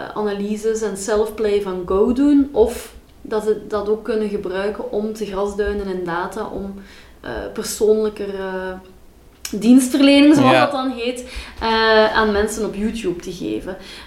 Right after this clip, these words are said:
Speaker 1: Ehm, dus, dus, dus, dus die recommender, ehm, features van YouTube zijn ook beter geworden door, eh, AlphaGo. Dus je kunt dan wel het innovatieve technologische karakter daar,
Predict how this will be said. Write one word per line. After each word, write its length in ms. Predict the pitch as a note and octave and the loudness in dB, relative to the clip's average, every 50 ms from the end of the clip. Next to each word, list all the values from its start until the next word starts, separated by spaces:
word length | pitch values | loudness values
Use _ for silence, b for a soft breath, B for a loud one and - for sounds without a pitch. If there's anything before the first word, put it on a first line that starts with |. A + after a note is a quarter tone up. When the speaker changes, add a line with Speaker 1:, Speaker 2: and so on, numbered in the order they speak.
| B | B
Speaker 1:
Ehm, 420 | B G3+ G3+ G3 G3 F#3+ G3 G3+ G3+ | B -4 -2 -2 -2 -2 -2 -2 0
dus, 260 | G3+ G3+ G3+ G3+ G3+ | 0 0 0 0 0
dus, 220 | G#3 G3+ G3+ - | -2 -2 -2 -2
dus, 220 | G3+ G#3 G3 - - - - | -4 -4 -6 -6 -10 -12 -8
dus 240 | G#3 G#3+ G3 F#3+ F#3+ | -6 -6 -6 -6 -6
die 280 | G#3 G3+ G3 F#3+ F3+ | -8 -8 -6 -6 -4
recommender, 1200 | E3+ G3 G3 - A3 G#3 G3+ G3 G3 G3+ G#3 G#3+ G#3 G#3 G#3 G#3 G#3 G#3 G#3 G3+ G3 - - - - | -4 -4 -4 -4 -6 -4 -4 -2 -2 0 0 0 0 2 2 2 2 2 0 0 0 -2 -4 -6 -6
ehm, 640 | - - - A1+ - - - - - - - - - G#2+ - - - - - - - - - - - - - - - | -8 -8 -8 -8 -8 -8 -8 -8 -8 -10 -10 -12 -12 -12 -12 -12 -12 -12 -14 -16 -18 -20 -20 -20 -20 -20 -20 -20 -20
features 800 | - - - B3 B3 B3 - - A#3+ A3+ A#3 A#3+ A#3+ - - - B B B B B B - | -8 -2 0 0 0 0 -2 -4 -2 -2 -2 -2 -4 -8 -10 -16 B B B B B B -8
van 320 | G3+ A3 G#3+ G#3+ G#3+ G#3 | -2 0 0 2 2 0
YouTube 400 | G#3 G#3+ A#3 A#3 A#3 B3+ B3+ B3+ | 0 -2 -2 -2 -2 -4 -4 -4
zijn 180 | - - G#3+ G#3 | -6 -6 -4 -4
ook 120 | G3+ G3 | -4 -2
beter 300 | G#3 G#3 G#3 G#3+ G#3+ B3 | -2 0 2 2 0 0
geworden 640 | A#3 A3+ G#3 G3 G3+ G3+ G#3 G3+ F#3+ F#3 F#3 F3+ E3+ | -4 -4 -4 -4 -4 -4 -4 -4 -4 -4 -4 -6 -6
door, 340 | F3 F#3+ F#3 F#3 A3 B3 A#3 - - - B B B B B B B - | -4 -2 0 0 0 0 -2 -6 -12 -16 B B B B B B B -12
eh, 80 | G#3 G3+ G3 G3+ - | -12 -12 -12 -10 -8
AlphaGo. 720 | - G3 G3+ G3+ G3+ - F#3+ F3+ - F3 F3 F3 F3 F3+ - | -6 -4 -4 -4 -6 -8 -10 -8 -6 -4 -4 -2 -2 -2 -4
Dus 140 | G3+ G3+ G3+ | -4 -6 -4
je 100 | G#3+ G#3 | -4 0
kunt 240 | - A3 G#3+ G#3 G3+ | 0 2 0 0 0
dan 180 | G3+ G3 G3+ | -4 -4 -2
wel 180 | G3+ G3+ G#3 G#3 | -2 0 0 0
het 120 | G#3+ G#3+ | 0 -2
innovatieve 640 | - A#3 A3+ A3 G3+ G3 G3 G3+ G3+ A3+ A3 A3 A3+ A3+ | -2 -4 -4 -4 -4 -4 -6 -6 -8 -8 -8 -8 -6 -6
technologische 720 | - G#3+ G#3 G#3 A3 G3 G3+ G#3+ A3 A3+ A3 - A3 G#3 | -4 -6 -6 -4 -6 -2 -2 -2 -2 -2 -4 -6 -6 -6
karakter 560 | - F#3 F3 F#3 G3+ G3 - - B3+ C4 C4 - - | -6 -6 -6 -6 -8 -10 -8 -8 -6 -6 -6 -6 -8
daar, 160 | - A#3 A#3 | -10 -10 -8